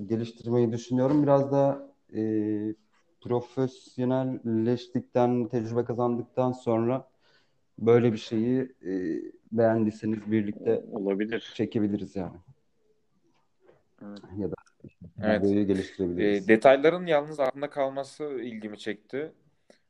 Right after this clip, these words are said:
Speaker 3: Hani, e, benim yaşadığım bir şey olsa muhtemelen,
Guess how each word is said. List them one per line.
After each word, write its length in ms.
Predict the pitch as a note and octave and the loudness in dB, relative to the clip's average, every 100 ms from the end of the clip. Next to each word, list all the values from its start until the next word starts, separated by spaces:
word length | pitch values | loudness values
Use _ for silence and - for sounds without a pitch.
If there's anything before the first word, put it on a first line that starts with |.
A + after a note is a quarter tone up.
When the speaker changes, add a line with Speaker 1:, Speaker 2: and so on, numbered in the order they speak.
| _ - | _ -12
Speaker 3:
Hani, 200 | G#2 G2 - | -12 -12 -14
e, 400 | F#2 G2 F#2+ F#2 F2 _ | -10 -8 -6 -8 -12 _
benim 440 | - G#2+ A#2 A#2 - _ | -8 -6 -6 -12 -16 _
yaşadığım 520 | G#2 G2 A2 G#2+ A2+ | -10 -8 -8 -8 -8
bir 40 | A2 | -8
şey 180 | - B2 | -4 -4
olsa 320 | G2+ - A2+ | -4 -6 -8
muhtemelen, 580 | G2 - G#2 G2+ A2+ | -8 -6 -2 0 0